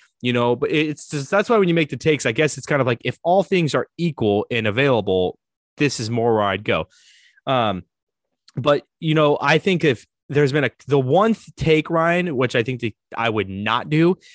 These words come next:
is I'm not about trading. And I've seen a couple people put this, okay,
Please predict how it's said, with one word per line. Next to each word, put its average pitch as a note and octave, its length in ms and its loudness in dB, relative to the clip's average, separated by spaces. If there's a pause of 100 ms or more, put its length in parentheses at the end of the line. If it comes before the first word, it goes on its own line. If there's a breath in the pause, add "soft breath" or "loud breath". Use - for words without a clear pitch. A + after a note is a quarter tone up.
(160 loud breath)
is B2 140 0
I'm A#2+ 320 0
not C#3+ 220 4
about A#2 260 0
trading. A2+ 560 -2
And A#2+ 140 -2
I've B2+ 100 -4
seen E3 140 -2
a D#3+ 40 0
couple F#3 160 0
people G#3+ 300 -2
put A#3 140 0
this, - 300 -2 (200)
okay, A2+ 260 0